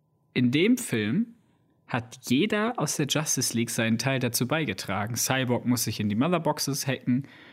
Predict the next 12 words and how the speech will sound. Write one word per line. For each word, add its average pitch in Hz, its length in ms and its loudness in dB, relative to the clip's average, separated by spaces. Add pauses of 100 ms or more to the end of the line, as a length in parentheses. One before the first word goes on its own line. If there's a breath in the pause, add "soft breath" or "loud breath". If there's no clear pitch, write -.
(240 loud breath)
äh, 117 240 -2
Superman 120 580 4
muss 110 200 2
Cyborg 120 360 -2
kurzfristig - 540 -2
beschützen 143 460 0
und 110 120 0
ihm 110 80 4
helfen, 120 240 0
die 113 60 2
Motherboxes 113 520 0
auseinanderzunehmen. 131 800 2